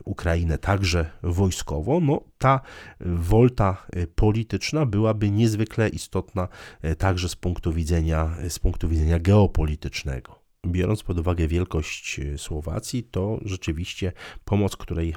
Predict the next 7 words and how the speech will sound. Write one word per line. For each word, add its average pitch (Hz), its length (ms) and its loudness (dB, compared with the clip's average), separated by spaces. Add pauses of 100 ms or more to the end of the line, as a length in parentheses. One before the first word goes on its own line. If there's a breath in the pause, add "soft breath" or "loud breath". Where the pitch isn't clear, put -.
(120)
do 85 200 -4
tej 98 140 -2
pory 82 500 -2
udzieliły 85 480 -2
Ukrainie, 82 540 -2
jest - 360 -6
bardzo, 82 580 0